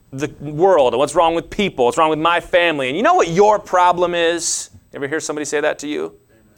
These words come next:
But we, as Christians, do not have to wonder what the problem is.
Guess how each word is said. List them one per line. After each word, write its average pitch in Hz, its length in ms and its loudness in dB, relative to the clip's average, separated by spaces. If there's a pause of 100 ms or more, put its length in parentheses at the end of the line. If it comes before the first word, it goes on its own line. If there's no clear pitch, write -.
(760)
But 135 160 0
we, 156 720 -4 (180)
as 143 180 0
Christians, 139 600 -4
do 160 220 -4
not 180 260 0
have 151 380 -2
to 143 120 -8
wonder 113 920 -6 (880)
what - 240 -2
the - 80 -12
problem 127 500 0
is. - 540 -10